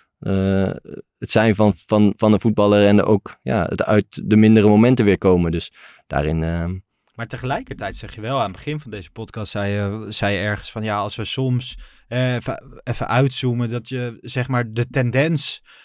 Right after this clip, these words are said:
Speaker 1: Hmm.
Speaker 2: wordt wel op een bepaalde manier gemaakt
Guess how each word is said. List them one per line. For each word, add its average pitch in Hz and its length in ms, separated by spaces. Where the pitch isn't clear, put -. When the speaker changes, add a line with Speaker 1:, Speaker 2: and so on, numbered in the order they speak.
Speaker 1:
Hmm. 87 100
Speaker 2:
wordt 123 240
wel 135 340
op 120 120
een 117 100
bepaalde 110 440
manier 110 320
gemaakt 110 480